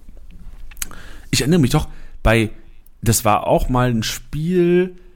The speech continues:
gegen, boah, ich weiß es nicht, ob das Gamboa gegen Mané war bei Bochum, ob Mané so früh schon L V, äh, linker Flügel gespielt hat, weiß ich nicht. Aber irgendein Spiel hat auch Gamboa mal krass viele Punkte gemacht und das war auch nur durch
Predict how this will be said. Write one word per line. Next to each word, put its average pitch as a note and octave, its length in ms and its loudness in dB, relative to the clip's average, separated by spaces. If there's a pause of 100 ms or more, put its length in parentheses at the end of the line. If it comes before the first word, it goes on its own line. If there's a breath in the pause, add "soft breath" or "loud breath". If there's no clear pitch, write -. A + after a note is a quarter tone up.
(400 soft breath)
gegen, C#3+ 1120 0
boah, B2 480 2
ich A#2+ 120 -4
weiß B2+ 180 4
es A2+ 120 0
nicht, G#2+ 180 -2
ob B2 120 -2
das C3 160 -4
Gamboa D3+ 600 2
gegen E3 280 -2
Mané D#3 340 0
war D#3 160 2
bei B2+ 140 2
Bochum, D3+ 460 -2
ob A#2+ 160 -6
Mané B2+ 360 0
so C#3 120 -2
früh C#3+ 180 -6
schon C3+ 120 -4
L C3 120 -4
V, C#3+ 200 0
äh, - 300 -8
linker C#3 220 0
Flügel C#3+ 160 0
gespielt C#3 220 0
hat, G2 40 2
weiß C#3 160 4
ich A#2+ 60 2
nicht. D#3 180 2 (420 loud breath)
Aber A#2+ 220 0
irgendein G3+ 240 4
Spiel E3+ 300 0
hat D3+ 120 0
auch A2+ 180 -2 (160)
Gamboa B2 480 4
mal A2+ 160 2
krass - 320 0
viele D3 180 0
Punkte - 280 2
gemacht G2+ 380 0
und A#2 100 -2
das - 140 -4
war - 80 0
auch B2 180 -2
nur D3+ 300 4
durch B2+ 380 0